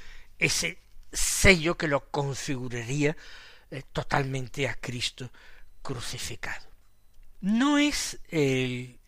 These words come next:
el sacerdocio lo único que mueve a Gabriel. Eso sí, él ambiciona sobre todo a Cristo.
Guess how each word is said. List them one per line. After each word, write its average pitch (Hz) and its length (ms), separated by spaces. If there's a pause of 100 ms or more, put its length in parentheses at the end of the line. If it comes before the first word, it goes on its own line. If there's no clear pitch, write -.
el 120 300
sacerdocio 147 960 (760)
lo 127 420
único 208 500
que 147 140
mueve 131 520
a 117 100
Gabriel. 135 560 (500)
Eso - 260
sí, 156 260 (600)
él 160 160
ambiciona 208 680
sobre 165 320
todo 294 260
a - 140
Cristo. - 520